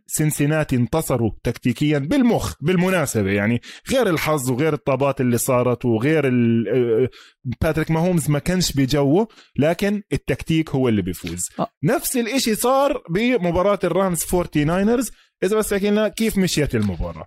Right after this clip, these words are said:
Speaker 2: آه، أول شي الرامز تقدموا تاتش داون كوبر كاب اللي، اللي أفضل سلاح هجومي أظن بالدوري حاليا، أظن ما-،
Speaker 1: لا شك،
Speaker 2: بلا
Speaker 1: لا
Speaker 2: شك.
Speaker 1: شك.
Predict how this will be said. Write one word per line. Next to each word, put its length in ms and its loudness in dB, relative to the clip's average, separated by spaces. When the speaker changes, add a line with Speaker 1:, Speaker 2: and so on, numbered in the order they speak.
Speaker 2:
آه، 380 2
أول 360 0
شي 580 0
الرامز 640 2
تقدموا 680 0
تاتش 340 -4
داون 260 0
كوبر 340 -2
كاب 200 -2
اللي، 680 0
اللي 280 -2
أفضل 320 0
سلاح 360 2
هجومي 300 0
أظن 200 0
بالدوري 320 0
حاليا، 320 0
أظن 320 -2
ما-، 300 -2
Speaker 1:
لا 200 0
شك، 280 -2
Speaker 2:
بلا 220 0
Speaker 1:
لا 0 -
Speaker 2:
شك. 140 0
Speaker 1:
شك. 200 -6